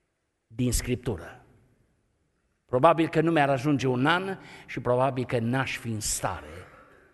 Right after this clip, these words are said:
să încerc să pun la oaltă întreg conceptul acesta al împărăției lui Dumnezeu.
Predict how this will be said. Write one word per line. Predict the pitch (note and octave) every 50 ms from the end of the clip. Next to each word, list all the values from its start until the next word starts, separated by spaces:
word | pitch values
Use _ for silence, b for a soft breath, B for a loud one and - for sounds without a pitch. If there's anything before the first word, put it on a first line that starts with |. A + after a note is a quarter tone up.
| _ _ _ _ _ _ _ _ _ _ _ _ _ _ _ _
să | - - -
încerc | B2+ B2 A#2 - - - G3+ A#3 A#3 A3+ -
să | - - F#3 E3
pun | - - - - F3+ A#3+ C4+ C4+ B3
la | A#3 G#3+
oaltă | G3+ G3+ G3+ F#3+ G3 F#3+ E3 A#2+ A2+ G2+ F2+ - F2+ E2+ D#2+ G#2+ - - _ _ _ _ _ _ _ _ _ _ _ _ _ _ _ _ _ _ _ b b b b b b b b b
întreg | F3 E3+ F3 E3+ E3+ A#3 C#4+ D#4+ G3 -
conceptul | - A3+ G3+ E3 D#3+ D#3 - - - G#3 F#3+ - - F3 E3+
acesta | D3+ C#3+ D3 - - G3+ F#3+ - - - D3+
al | D3+ D3 D3+ D#3 C#3
împărăției | C#3 C3+ C3 A#2 - C#3 C#3 C3+ C#3 C3 B2 - - - F3 D#3+ C3 G#2 G2+ G#2 G2 F2+ F2+ F2 - - _ _ _ _ _ _ _ _ _ _ _
lui | - A2 G#2+ A2 A2 G2+
Dumnezeu. | D#2 - G#2 G2+ F#2 G#2+ - - F#2 E2+ - - - - -